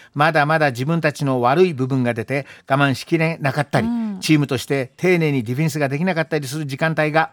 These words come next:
Speaker 1: 多いので、チーム全体でステップアップしていかなければならないというふうに言ってらっしゃいました。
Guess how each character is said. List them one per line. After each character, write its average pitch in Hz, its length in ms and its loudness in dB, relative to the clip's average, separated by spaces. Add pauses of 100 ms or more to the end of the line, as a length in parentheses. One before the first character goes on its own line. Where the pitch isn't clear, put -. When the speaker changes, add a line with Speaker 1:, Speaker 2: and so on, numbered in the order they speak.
Speaker 1:
多 208 300 8
い 165 60 2
の 156 140 2
で、 170 200 0 (180)
チ - 160 2
ー 151 80 6
ム 131 100 2
全 147 200 0
体 170 200 2
で 160 160 0 (100)
ス - 120 -20
テ 160 80 2
ッ 143 100 -2
プ 151 80 0
ア 143 40 2
ッ 147 40 -2
プ 147 180 -6
し - 120 -12
て 170 180 -2
い 131 60 -10
か 135 120 -4
な 143 100 -6
け 147 100 -8
れ 143 80 -4
ば 135 120 -2
な 123 220 0
ら 151 100 -2
な 143 140 -2
い 160 100 -2
と - 120 2
い 180 120 -2
う 170 80 2
ふ 147 100 -2
う 175 60 2
に 226 200 2
言 113 80 -12
っ - 40 -20
て 120 100 -6
ら 101 60 -8
っ - 20 -10
し - 100 -8
ゃ 113 40 -10
い - 20 -10
ま - 60 -10
し - 80 -10
た。 - 120 -10